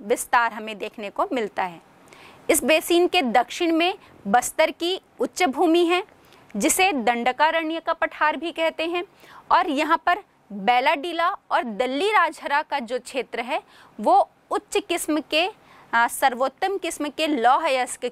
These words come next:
के लिए, अ, विश्वविख्यात है। चूना पत्थर और बॉक्साइट की हम, हम, हम बात करें तो चूना पत्थर और बॉक्साइट भी यहाँ पर प्रचुर मात्रा में मिलते हैं। ये पूरा क्षेत्र जो है वो भूगर्भीय गुफाओं के लिए भी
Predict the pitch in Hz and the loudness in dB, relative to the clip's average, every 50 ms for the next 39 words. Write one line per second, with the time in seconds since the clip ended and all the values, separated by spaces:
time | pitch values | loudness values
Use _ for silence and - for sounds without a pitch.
0 | _ - 240 226 220 220 233 294 427 - _ _ _ _ _ _ - - - - | _ -4 -4 -2 -2 -4 -4 -4 -4 -4 _ _ _ _ _ _ -20 -20 -20 -6
1 | - 214 220 220 226 220 226 208 214 415 - - - 277 233 240 - - - 240 | -2 0 2 2 2 0 -2 0 -2 -2 -2 0 -2 -2 -4 -4 -10 -6 -4 -2
2 | 220 208 _ - 202 175 180 _ _ _ _ _ - _ _ _ _ _ _ _ | -2 -2 _ -12 -16 -16 -18 _ _ _ _ _ -20 _ _ _ _ _ _ _
3 | _ _ _ - - - 320 311 359 392 381 - 359 - - - 370 349 349 339 | _ _ _ -4 2 4 6 6 6 4 4 2 -2 0 0 0 2 2 2 0
4 | 277 240 247 233 - - - 277 247 247 240 _ - 311 339 339 311 285 330 311 | 2 2 0 0 0 -4 -4 -4 -2 -2 -4 _ -8 -6 -4 -4 -2 0 0 0
5 | 302 285 269 254 247 - - 277 262 285 277 285 _ _ - 285 349 381 _ - | 0 0 -4 -8 -12 -8 -6 0 2 2 2 2 _ _ -8 -8 -8 -6 _ -10
6 | 339 _ - 285 269 277 277 - 285 - - 330 311 302 294 262 254 214 226 220 | -12 _ -8 -4 -4 -2 -2 -2 -6 -4 -2 -2 0 0 0 0 0 0 0 0
7 | - - - 254 240 269 247 233 233 285 277 277 262 233 - - 302 339 - - | 0 0 0 0 0 0 -4 -6 -6 -6 -6 -4 -4 -4 -2 -2 -6 -6 -6 -14
8 | - - _ _ _ _ - - 226 - 302 311 285 285 277 254 247 - 277 269 | -20 -20 _ _ _ _ 0 0 0 0 -2 0 2 2 2 2 2 0 -2 -2
9 | 277 269 269 269 262 254 247 - 262 262 269 277 294 359 _ _ - - _ _ | -2 -2 -6 -6 -6 -6 -6 -6 -6 -6 -4 -6 -8 -10 _ _ -20 -20 _ _
10 | _ _ 208 220 294 349 - _ 294 294 294 320 330 _ - - - 294 302 - | _ _ -2 0 0 0 0 _ 0 2 2 2 0 _ -8 -2 0 0 0 0
11 | 349 339 277 254 320 285 311 339 381 - _ - - - _ 233 220 277 359 392 | -4 -6 -4 -4 -4 0 0 -2 -2 -2 _ -20 -20 -18 _ -2 2 4 4 4
12 | 415 254 226 220 247 269 226 262 254 240 226 320 370 277 240 214 262 254 - - | 4 0 -2 -4 -4 0 0 2 0 2 0 -2 -4 -2 -2 -6 -6 -6 0 0
13 | 240 233 240 254 294 _ - 247 240 233 240 233 196 226 277 359 | 0 0 0 -2 -4 _ -4 -4 -2 -2 -4 -6 -6 -6 -2 -2